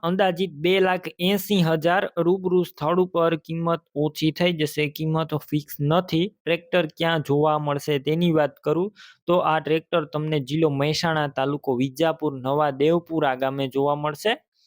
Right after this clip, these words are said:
ટ્રેક્ટર લેવાનું હોય તો પ્રિયંકભાઈના નંબર કઈ રીતના મેળવવા?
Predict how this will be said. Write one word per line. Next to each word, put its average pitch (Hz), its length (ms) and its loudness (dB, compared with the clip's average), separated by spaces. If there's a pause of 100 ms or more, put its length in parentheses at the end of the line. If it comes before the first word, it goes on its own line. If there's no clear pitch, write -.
(420)
ટ્રેક્ટર 170 420 2
લેવાનું 170 420 2
હોય 175 100 2
તો 165 120 -2
પ્રિયંકભાઈના 160 680 -2
નંબર 175 360 2
કઈ 180 200 2
રીતના 165 280 -2
મેળવવા? 156 500 2